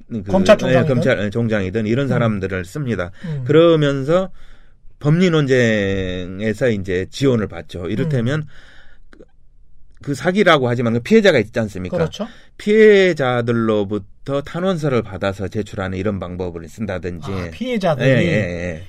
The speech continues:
Speaker 2: 이 사람으로부터
Speaker 1: 예.
Speaker 2: 돈을 받-, 받아야 되니까
Speaker 1: 예, 예, 예.
Speaker 2: 이 사람이
Speaker 1: 예.
Speaker 2: 이렇게
Speaker 1: 엄벌에 처하게 되면
Speaker 2: 돈을 못
Speaker 1: 어, 못
Speaker 2: 받는다는
Speaker 1: 받을 수 있으니까 선처를 해주십시오라는 이런 것들을 통해서, 점점으로 이런 것들이 참작이 되게끔 하는 것들을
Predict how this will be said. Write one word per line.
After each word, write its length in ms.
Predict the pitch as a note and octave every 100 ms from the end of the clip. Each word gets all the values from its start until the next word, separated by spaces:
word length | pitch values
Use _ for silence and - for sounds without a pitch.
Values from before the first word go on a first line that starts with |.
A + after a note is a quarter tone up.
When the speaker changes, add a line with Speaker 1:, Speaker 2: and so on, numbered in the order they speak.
| E3
Speaker 2:
이 80 |
사람으로부터 960 | D#3 G#3 A3+ G3 F#3 G#2+ A2 G3+ G#3+ F3+
Speaker 1:
예. 40 |
Speaker 2:
돈을 380 | - E3+ G#3+ A3+
받-, 220 | - - - - - -
받아야 400 | D3 F#3+ A3+ B3
되니까 560 | D3 D3 D#3+ D#3+ F3
Speaker 1:
예, 60 | C3
예, 300 | G2 F#2 F2
예. 40 |
Speaker 2:
이 80 | A#2
사람이 760 | D#3+ G#3+ G#3+ F#3+ E3+ F#3+ C4+ C4+ G3+
Speaker 1:
예. 320 | G#2 F2+ E2+
Speaker 2:
이렇게 320 | E3+ F#3+ G3
Speaker 1:
엄벌에 360 | E3 D#3 D#3+ C3
처하게 300 | D#3 D3 C3+
되면 460 | A#2+ B2 E3 F#3 - - - -
Speaker 2:
돈을 180 | - B3
못 80 | A3
Speaker 1:
어, 40 |
못 60 | D3
Speaker 2:
받는다는 360 | C4+ D3+ F#3+ D#3+
Speaker 1:
받을 120 | D3
수 100 | C3
있으니까 760 | A#2+ D3+ B2+ G#2+ A#2+ B2+ B2 A#2+ - -
선처를 380 | - F3 F3 D3
해주십시오라는 540 | B2+ - A2+ G#2 G#2
이런 240 | G#2+ C#3+ F3
것들을 280 | D#3+ D#3 B2
통해서, 300 | B2+ A#2 A#2+
점점으로 340 | D#3 F3 D#3+
이런 220 | B2+ E3
것들이 380 | F3 D#3 C3 B2
참작이 400 | - E3+ F#3 D#3
되게끔 420 | A2+ A2+ A#2 A#2
하는 180 | A2+ A#2
것들을 300 | A2+ - A#2+